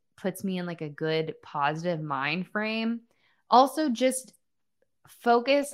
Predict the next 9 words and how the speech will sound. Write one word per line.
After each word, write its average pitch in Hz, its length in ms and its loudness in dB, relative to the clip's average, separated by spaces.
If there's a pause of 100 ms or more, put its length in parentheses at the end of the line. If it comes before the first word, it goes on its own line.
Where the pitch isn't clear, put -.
I 180 160 4
would 190 220 -2
say, 185 320 0
if 170 160 -6
you 175 100 -8
can, 190 460 -8
on, 175 260 -4
like, 165 300 -8 (1400)
the 180 140 0